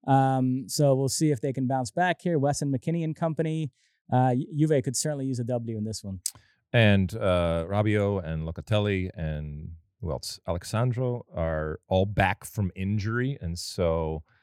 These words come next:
Speaker 2: you know, Weston, who I think it, I think has been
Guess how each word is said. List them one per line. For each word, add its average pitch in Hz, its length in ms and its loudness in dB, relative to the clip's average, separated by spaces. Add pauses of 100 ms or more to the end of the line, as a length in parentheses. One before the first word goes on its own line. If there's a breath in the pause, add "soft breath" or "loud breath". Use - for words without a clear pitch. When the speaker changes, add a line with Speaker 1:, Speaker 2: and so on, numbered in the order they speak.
(460)
Speaker 2:
you - 120 -8
know, - 80 0
Weston, 113 680 4 (260)
who 110 380 4 (100)
I 233 100 2
think 240 220 -2
it, 160 100 0 (420)
I 147 60 2
think 170 240 0
has 135 320 4
been 113 540 -2